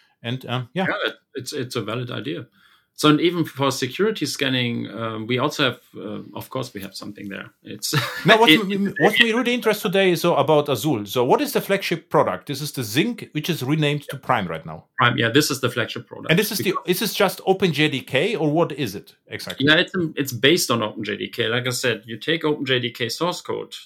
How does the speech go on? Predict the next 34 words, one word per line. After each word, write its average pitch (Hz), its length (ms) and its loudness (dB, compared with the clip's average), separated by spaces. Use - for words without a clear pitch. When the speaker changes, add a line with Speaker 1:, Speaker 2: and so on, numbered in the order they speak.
Speaker 2:
take 127 220 -2
out 127 180 -2
the 127 60 -10
compiler, 120 680 -2
easy 107 400 -10
Speaker 1:
Mm-hmm. 175 220 4
Speaker 2:
speaking, 196 200 -2
right? 120 280 -12
Take 123 200 -2
out 123 180 -2
the 135 60 -6
compiler, 123 640 -2
plug 123 200 -2
in 117 160 -4
our 107 160 -4
own 151 160 -2
compiler, 104 480 -4
and 123 240 -6
we 139 100 -4
take 120 280 -4
out 110 140 -6
the 107 60 -10
garbage 135 360 -4
collectors 107 440 -10
and 107 200 -12
put 123 160 -8
in 117 120 -6
our 104 100 -6
own 113 200 -8
garbage 101 340 -14
collector. - 380 -12
Speaker 1:
Yeah. 131 80 4
Speaker 2:
Because 139 280 2
the - 60 -20